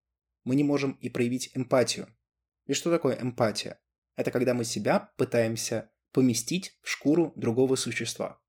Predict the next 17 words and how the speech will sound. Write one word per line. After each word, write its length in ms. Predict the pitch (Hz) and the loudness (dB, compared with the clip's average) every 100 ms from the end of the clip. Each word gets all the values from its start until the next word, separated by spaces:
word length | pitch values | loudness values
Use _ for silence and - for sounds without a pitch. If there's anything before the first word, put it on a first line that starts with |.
| _ _ _ _ _ _ _ _ - | _ _ _ _ _ _ _ _ -2
Если 240 | 131 139 | 0 0
мы 100 | 131 | -2
не 80 | 131 | -2
способны 600 | - 135 143 117 110 - _ _ - | -4 0 0 0 -4 -10 _ _ -8
рефлексивно 600 | 117 131 - - 117 110 | -6 -4 -2 -2 -2 -4
осознать 500 | 110 120 117 113 107 | -4 -2 0 -2 -2
другое 340 | 101 120 190 | 0 4 4
существо, 640 | 196 - - - 107 - _ _ _ _ _ _ _ _ - | 2 -4 -8 -8 -8 -8 _ _ _ _ _ _ _ _ -2
то 80 | 127 | -2
откуда 280 | - 135 120 | 2 2 2
взяться 380 | 110 98 - | 0 -4 -4
эмпатии? 520 | 107 117 117 - - _ _ _ _ _ _ _ _ _ _ _ _ _ - | -4 0 -2 -2 -12 _ _ _ _ _ _ _ _ _ _ _ _ _ -4
А 100 | 123 | -2
эмпатия — 640 | 117 143 190 117 107 - | 2 2 2 0 -2 -2
важнейшая 580 | 117 110 113 123 139 135 | 0 2 2 0 0 -2
составная 520 | - 104 107 113 107 | -2 -4 -4 -4 -4
часть 460 | 104 113 - - | -2 -2 -2 -4